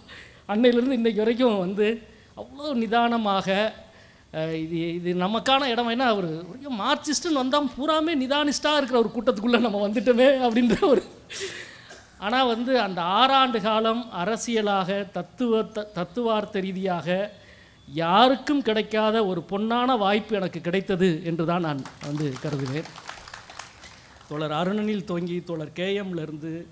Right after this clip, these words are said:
தீவாவிலிருந்து, தோழர் கனகராஜ் தீவாவை பத்தி சொன்னார் இல்லையா? எத்தனை தடவை நாங்க ப்ரூஃப் பார்த்தாலும், என்ன பண்ணாலும், அவர் பார்த்து திருத்தாம அனுப்பவே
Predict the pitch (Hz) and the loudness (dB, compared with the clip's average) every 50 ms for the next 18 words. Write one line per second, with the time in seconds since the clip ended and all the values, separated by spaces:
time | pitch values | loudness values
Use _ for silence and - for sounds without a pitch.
0 | - - - 208 233 233 226 208 202 180 165 160 160 151 151 156 - 175 165 156 | -16 -10 -8 -4 -2 -2 0 0 -2 -2 -4 -6 -8 -8 -10 -8 -8 -8 -8 -6
1 | - 160 185 202 196 202 202 185 170 156 - 190 190 190 185 170 160 175 - 190 | -6 -4 -4 -2 -2 -2 -2 -4 -4 -6 -6 -4 -4 -2 -4 -4 -6 -8 -8 -8
2 | - - 160 165 170 156 139 147 160 165 151 - - - - - - - - - | -8 -8 -8 -8 -8 -8 -10 -8 -8 -8 -10 -10 -14 -20 -20 -20 -20 -20 -20 -20
3 | - - - - - - - _ - 160 208 220 - - - 330 320 311 311 302 | -20 -20 -20 -20 -20 -20 -20 _ -6 -4 -4 -4 -4 -2 0 2 4 4 6 6
4 | 320 330 330 302 262 254 247 240 233 190 - 240 240 262 226 - 240 226 220 220 | 6 6 4 4 2 0 0 0 -2 -4 -4 -4 -4 -4 -2 -2 -2 -2 0 0
5 | 226 214 220 214 226 254 254 226 233 - - 202 190 233 294 311 349 359 311 302 | 0 2 2 2 0 0 -2 -2 -6 -10 -10 -8 -6 -6 -2 0 0 0 2 0
6 | 269 269 262 262 254 233 240 269 262 - - - - - 170 170 175 185 170 160 | 2 4 4 4 4 4 2 0 -2 -4 -8 -14 -6 -4 -4 0 0 0 -2 -2
7 | 165 - - 190 196 233 262 269 262 - - 302 277 - - 240 254 277 247 - | -6 -6 -2 0 2 4 2 2 0 -2 -6 -6 -6 -2 -2 0 0 0 -2 -2
8 | - 269 269 294 302 269 233 262 285 269 285 294 311 | 0 0 0 0 0 0 0 -2 -2 -2 -2 0 0